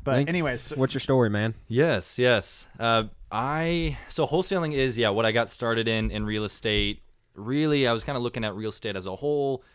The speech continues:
Speaker 3: How do I get into this? And the longer term kinda wealth building, uh, passive income was the way I wanted to, or the, the, really the goal of getting into real estate and where I wanted to be. But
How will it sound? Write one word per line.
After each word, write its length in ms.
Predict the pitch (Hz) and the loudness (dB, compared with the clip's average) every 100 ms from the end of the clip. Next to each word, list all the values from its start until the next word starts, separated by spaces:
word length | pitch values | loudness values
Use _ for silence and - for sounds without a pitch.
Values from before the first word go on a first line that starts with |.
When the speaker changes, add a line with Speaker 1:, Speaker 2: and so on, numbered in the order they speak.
| _ | _
Speaker 3:
How 140 | - 131 | -4 0
do 120 | 131 | 0
I 40 | |
get 140 | 120 120 | 0 0
into 160 | 120 | 0
this? 380 | 113 120 117 - | 0 2 0 -2
And 260 | 110 107 101 | -4 -4 -8
the 160 | 104 107 | -6 -4
longer 420 | 104 107 127 127 | -4 -6 -6 -8
term 600 | 123 120 117 113 113 113 - | -8 -8 -6 -6 -6 -10 -14
kinda 180 | - 98 | -10 -6
wealth 320 | 104 104 - | -4 -4 -4
building, 640 | 113 104 101 101 101 101 98 | -4 -4 -4 -6 -6 -8 -4
uh, 140 | 95 | -4
passive 380 | 104 104 101 101 | -4 -8 -8 -8
income 340 | 101 107 101 | -8 -6 -4
was 480 | 95 104 107 104 - _ - - _ - | -2 0 0 -2 -10 _ -20 -20 _ -2
the 60 | |
way 140 | 110 120 | 2 4
I 120 | 127 | 4
wanted 340 | 127 123 117 | 2 -2 -4
to, 460 | - 117 110 107 101 | -4 -4 -2 -4 -4
or 100 | 107 | -4
the, 100 | 113 98 | -4 -8
the, 240 | 104 101 92 - - - | -8 -8 -8 -10 -10 -4
really 200 | 139 127 | 0 0
the 80 | 110 | 0
goal 300 | 110 110 113 | 2 2 2
of 100 | 104 | 0
getting 180 | 120 117 | -2 -2
into 160 | 113 | -2
real 200 | 110 113 | -4 -4
estate 440 | 113 - 110 107 107 | -6 -6 -2 0 0
and 160 | 101 | -2
where 120 | 101 104 | 0 0
I 40 | |
wanted 260 | 101 101 95 | 0 -2 -4
to 40 | |
be. 380 | 90 110 107 98 | -4 -2 0 -2
But 480 | - 135 135 101 | -2 0 2 2